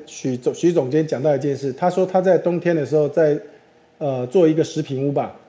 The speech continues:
建-，建设公司做食品屋，结果那个墙面的油漆，油漆他建议，跟建设公司建议说要再等它干两天，结果建商跟他讲说不行，要改，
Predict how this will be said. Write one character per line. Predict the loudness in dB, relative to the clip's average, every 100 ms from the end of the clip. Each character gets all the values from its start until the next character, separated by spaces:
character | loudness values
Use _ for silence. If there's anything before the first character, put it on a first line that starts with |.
| -2
建-， | 0 2 -2
建 | -2 0
设 | 2
公 | 2 0
司 |
做 | -2 -4
食 | -4
品 | -6
屋， | -2
结 | 2
果 |
那 | 2
个 | 2
墙 | 2 2
面 | 2
的 | 4
油 | 2 2
漆， | 0 0 0 -4 -18 _ 2
油 | 2
漆 | 4 2 2 0 -8 _ _ _ _ _ _
他 | 2 4
建 | 6 6
议， | 6 4 0 -2
跟 | 2 2 2 0
建 | 4 4
设 | 4
公 | 2 0
司 | 0
建 | 4 4
议 | 4
说 | 4 6
要 | 6
再 | 6 6 4 -2 -6
等 | -4 -2
它 | -2
干 | -2 2 2 2
两 | -2 -6 -8
天， | -4 -4 -8 -18 _ 4
结 | 6
果 |
建 | 8 6
商 | 6
跟 | 6
他 | 6
讲 | 6 6
说 | 4
不 | 4
行， | 0 0
要 | -2
改， | -2